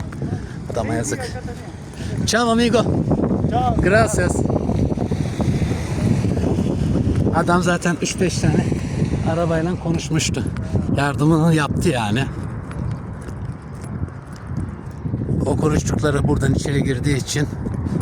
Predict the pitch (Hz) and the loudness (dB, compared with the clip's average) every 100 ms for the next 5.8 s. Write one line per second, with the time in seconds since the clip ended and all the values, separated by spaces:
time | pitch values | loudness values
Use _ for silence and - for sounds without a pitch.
0 | - - 123 135 120 110 117 117 113 113 | -4 -4 0 2 2 2 0 0 -2 -2
1 | 113 107 - 147 - - - - - - | -2 -2 -2 -2 -2 -2 0 0 -2 -4
2 | - - - - - - - - - - | -2 -4 -6 -6 -2 2 2 2 0 -2
3 | - - - - - - - 175 156 160 | -2 -2 -2 -2 -2 0 2 2 2 4
4 | 165 151 147 151 151 151 151 165 - 170 | 4 4 4 4 4 2 2 2 2 2
5 | 147 - 151 - 143 143 151 | 2 2 2 2 2 2 2